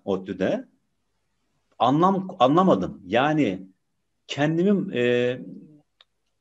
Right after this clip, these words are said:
özür dilerim, yani zekası geri birisi olarak düşünmüştüm. Niye bir insan başka bir insana internetten e-mail atar ki?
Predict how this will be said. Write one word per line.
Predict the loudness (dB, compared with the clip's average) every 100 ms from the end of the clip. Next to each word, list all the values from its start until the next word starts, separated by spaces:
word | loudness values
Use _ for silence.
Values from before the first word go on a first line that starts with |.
| _ _ -12 -12 -14 _ -20 -6
özür | -4 -2 -2
dilerim, | 2 2 2
yani | 0 0
zekası | 2 2 4 2 2 0
geri | 4 4
birisi | 2 2
olarak | 6 4 2
düşünmüştüm. | -6 -8 -6 -6 -8 -10 -8
Niye | -6 -2 0 0 0
bir | 0 0 0 -10 -8
insan | -8 -4 -2 -2 2
başka | 0 0 -6
bir | -8
insana | -4 -4 -2 -4 -8 _ _ _ _ _
internetten | -6 -4 -2 -2 -4
e-mail | -4 0 0
atar | 2 0 0
ki? | -2 -4 -8